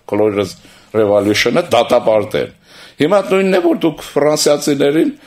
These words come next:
դատապարտեք և հայոյեք Ժաննա Դարկին և այս նրա թիմակիցների գործողությունին։ Աբսուրդ կլինի, չէ՞։ Եվ մնացած է։ Հիմա ասենք, բայց կա նաև փորձ, որը վերնախավի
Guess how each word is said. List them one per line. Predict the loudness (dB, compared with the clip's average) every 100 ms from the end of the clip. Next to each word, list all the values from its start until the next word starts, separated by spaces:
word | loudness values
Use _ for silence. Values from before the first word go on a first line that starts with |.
| -20 _
դատապարտեք | 0 0 2 0 2 0 0 0
և | 0 0
հայոյեք | 0 2 0 0 0
Ժաննա | 0 2 0
Դարկին | 0 0 0 0 -2 0
և | 2
այս | 0 -2 -12
նրա | -4 0 0
թիմակիցների | 0 -2 0 0 -2 -2 0 0
գործողությունին։ | 0 -2 0 -2 -2 -4 -4 0 0
Աբսուրդ | 0 0 -2 -2 -2
կլինի, | -4 0 -2
չէ՞։ | -2 -2 -2 -4 _ _ _ _ -20 -20 _
Եվ | 0 0
մնացած | 0 0 0 -2 -2
է։ | -2
Հիմա | 0 2
ասենք, | 0 0 -2 -2
բայց | -2 -2
կա | 0 0
նաև | 2 0 0 -2
փորձ, | -2 -4 -4 -6 -14 -18 -20 -20 -20 _ _ -2
որը | 0 2 2 0 -4
վերնախավի | 0 2 2 -2 0 0 4